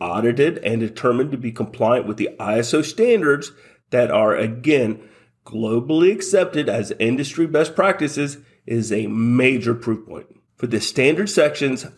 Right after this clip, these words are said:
I considered my I S O certification to be the gift that kept on giving.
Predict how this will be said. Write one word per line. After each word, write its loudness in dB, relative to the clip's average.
I 2
considered 0
my 4
I 4
S 0
O 4
certification -2
to -10
be -4
the -6
gift -8
that -8
kept -10
on -10
giving. -16